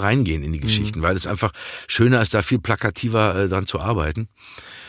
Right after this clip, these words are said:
Speaker 1: Und, äh, wenn das, wie aber auch bei der Erwachsenenliteratur, wenn das dann eine gute Vorlage ist, äh, fällt es einem fast noch leichter,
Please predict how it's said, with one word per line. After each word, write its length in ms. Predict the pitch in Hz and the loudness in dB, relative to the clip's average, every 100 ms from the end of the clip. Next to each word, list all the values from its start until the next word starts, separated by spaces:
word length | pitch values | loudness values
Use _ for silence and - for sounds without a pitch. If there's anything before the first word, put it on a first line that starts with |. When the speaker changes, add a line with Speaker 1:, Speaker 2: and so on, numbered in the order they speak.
| - - | -20 -8
Speaker 1:
Und, 340 | 95 95 92 | -2 -2 -2
äh, 260 | - 98 92 | 2 2 4
wenn 200 | 113 135 | 4 4
das, 280 | 135 - 92 | 4 2 0
wie 260 | 98 90 147 | -2 0 2
aber 180 | 143 120 | 2 2
auch 120 | 123 | 2
bei 140 | 127 | 2
der 100 | 120 | 4
Erwachsenenliteratur, 880 | 113 135 - 113 87 - 78 85 76 | 4 2 0 2 2 0 -2 0 2
wenn 140 | 95 | 4
das 160 | 120 113 | 4 2
dann 340 | - 104 101 | 2 2 2
eine 140 | 92 98 | 0 0
gute 260 | 90 - | 0 -2
Vorlage 580 | - - 175 120 71 71 | -2 2 2 2 0 -4
ist, 260 | 67 - - - - - - | -6 -4 -4 -8 -14 -16 -14
äh, 60 | 73 - | -12 -6
fällt 300 | - 113 127 | 2 2 4
es 100 | 123 | 2
einem 360 | 92 107 107 | 4 4 4
fast 440 | 90 - 143 - - _ _ - | 0 0 0 -2 -6 _ _ -6
noch 300 | 95 113 - | 0 0 0
leichter, 600 | 92 101 120 - 92 | 0 0 0 0 0